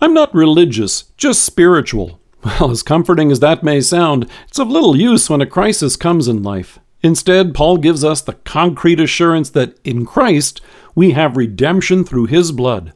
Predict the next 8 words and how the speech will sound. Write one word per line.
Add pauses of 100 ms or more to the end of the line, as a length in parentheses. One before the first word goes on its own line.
the
forgiveness
of
sins. (480)
With
this
real-life
rescue